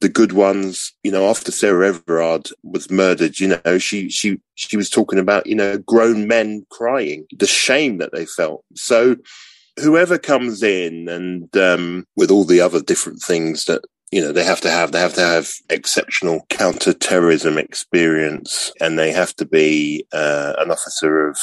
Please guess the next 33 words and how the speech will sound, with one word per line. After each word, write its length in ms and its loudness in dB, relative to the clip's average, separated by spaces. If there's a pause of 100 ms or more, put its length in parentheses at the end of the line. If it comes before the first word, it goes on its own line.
(160)
um, 260 -4
of 200 -8
many, 200 0
many 220 -2
years 320 2
experience 540 0
as 120 -8
well. 440 0
But 260 2
whoever 400 4
comes 460 -2
in 500 -2 (400)
has 400 -2
really 680 6
got 360 0
to, 320 -2
I 20 0
mean, 140 -2
she, 240 -4
she, 240 -6
she 180 -4
mentions 480 0
in 120 4
her 180 2
letter 260 -2
to 140 -6
London 340 -2
as 180 -10
well, 280 2
you 80 -2
know, 140 0
about 260 0
this 220 -4